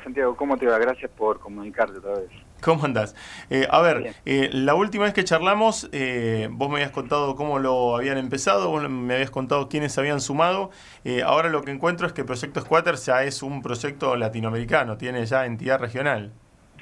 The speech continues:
Speaker 1: La verdad que estamos tratando de, de proyectarnos hacia esa, hacia la,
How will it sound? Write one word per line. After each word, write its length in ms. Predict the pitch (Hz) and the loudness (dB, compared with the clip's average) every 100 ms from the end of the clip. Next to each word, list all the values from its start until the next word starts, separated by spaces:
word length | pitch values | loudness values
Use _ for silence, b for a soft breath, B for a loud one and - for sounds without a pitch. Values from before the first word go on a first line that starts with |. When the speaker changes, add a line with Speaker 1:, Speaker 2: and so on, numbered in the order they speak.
| B B B B | B B B B
Speaker 1:
La 140 | 127 131 | 6 8
verdad 140 | 135 | 8
que 100 | 165 | 4
estamos 300 | 175 175 165 | 0 -2 0
tratando 520 | 151 131 156 165 151 | 0 2 2 4 2
de, 300 | 123 123 120 | 4 4 4
de 140 | 98 113 | 4 4
proyectarnos 720 | 120 113 113 - 135 110 101 | 4 2 2 4 4 2 -8
hacia 340 | 101 - 104 101 | -10 -4 0 0
esa, 680 | - 104 104 95 90 87 87 | 2 2 2 2 2 0 -2
hacia 340 | 95 95 101 | -6 -12 -8
la, 600 | 95 92 90 87 87 87 | -2 0 0 -2 -6 -14